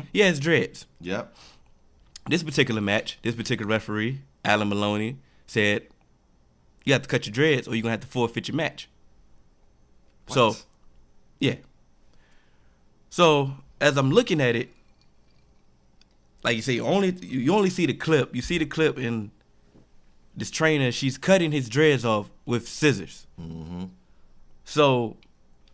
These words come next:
Speaker 1: my instincts, I got, I'm a parent now. My,
Speaker 2: Yeah.
Speaker 1: my parental instincts really
Speaker 2: Mm-hmm.
Speaker 1: went off. I'm sitting there like, "Where is his parents?" That was my first thing that I said. "Where is his parents?"
Speaker 2: Mm-hmm.
Speaker 1: Because nobody's altering my child's hair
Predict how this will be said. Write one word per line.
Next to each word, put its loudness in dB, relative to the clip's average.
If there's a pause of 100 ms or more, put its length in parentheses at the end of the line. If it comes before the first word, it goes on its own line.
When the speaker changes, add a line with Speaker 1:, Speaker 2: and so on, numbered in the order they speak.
(260)
Speaker 1:
my -4
instincts, 4 (1160)
I 6
got, -2
I'm -2
a -8
parent 0
now. -2 (580)
My, 2
Speaker 2:
Yeah. -2 (100)
Speaker 1:
my -2 (180)
parental 0
instincts -2
really 2
Speaker 2:
Mm-hmm. 2
Speaker 1:
went 4
off. 2
I'm 0
sitting 2
there 2
like, 2 (720)
"Where 4
is 0
his -8
parents?" 0
That 4
was 0
my -2
first 0
thing 0
that -2
I 0
said. -2 (340)
"Where 6
is 4
his -6
parents?" -2
Speaker 2:
Mm-hmm. -6 (340)
Speaker 1:
Because 2
nobody's 2
altering 0
my 0
child's -2
hair 0